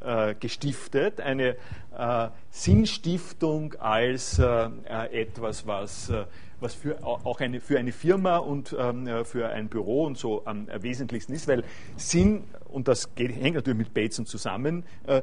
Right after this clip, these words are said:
Sinn hat etwas, äh, damit zu tun, dass man die richtigen Unterscheidungen, äh, auszeichnet, die es einem gestatten, äh, bestimmte Handlungen, äh, durchzuführen. Und die Krise des Sense-Making, äh,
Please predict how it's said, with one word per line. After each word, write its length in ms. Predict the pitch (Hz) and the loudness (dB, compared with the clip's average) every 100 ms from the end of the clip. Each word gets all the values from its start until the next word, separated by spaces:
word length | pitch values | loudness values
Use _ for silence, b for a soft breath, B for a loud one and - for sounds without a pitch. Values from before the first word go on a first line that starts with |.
| - | 0
Sinn 320 | - 143 170 | -4 0 2
hat 140 | 151 147 | 2 0
etwas, 480 | 120 120 117 - | -2 0 0 0
äh, 160 | 117 113 | -4 0
damit 300 | 110 101 120 | 0 0 -2
zu 100 | 131 | -4
tun, 220 | 101 117 | -4 -4
dass 120 | 127 123 | -4 -4
man 120 | 120 | -2
die 80 | 120 | -2
richtigen 420 | 107 - 104 98 | -2 -4 -6 -6
Unterscheidungen, 920 | 95 98 - 90 98 98 95 95 107 | -6 -6 -4 -4 -4 -6 -6 -6 -8
äh, 40 | 117 | -4
auszeichnet, 960 | 104 - 101 101 - 104 104 139 143 131 98 | -4 -4 -4 -4 -2 -2 -2 -4 -4 -6 -4
die 80 | 127 | -2
es 100 | 120 | -2
einem 240 | 123 117 | -2 -4
gestatten, 600 | 113 - 98 95 - 117 B B B | -6 -2 0 0 -4 -6 B B B
äh, 220 | 123 113 107 | 0 2 2
bestimmte 880 | 113 - 113 113 - 120 113 113 - 104 | -2 -2 -2 -2 4 6 6 2 -4 -6
Handlungen, 640 | 98 107 113 110 107 110 | -6 -4 -2 -2 -2 -4
äh, 160 | 110 104 | -4 -4
durchzuführen. 840 | 135 143 - 123 - 113 139 208 B B B | -2 -4 -4 -8 -4 -2 -2 -4 B B B
Und 340 | 156 151 147 - | -2 -2 -2 -6
die 60 | |
Krise 440 | - 165 214 175 120 | -2 2 4 4 2
des 220 | 117 - | 0 -4
Sense-Making, 1120 | - 120 107 113 110 101 95 120 117 180 220 - | -4 -2 -2 -2 -2 -2 -2 -2 -2 -2 -6 -2
äh, 240 | 170 156 | 2 4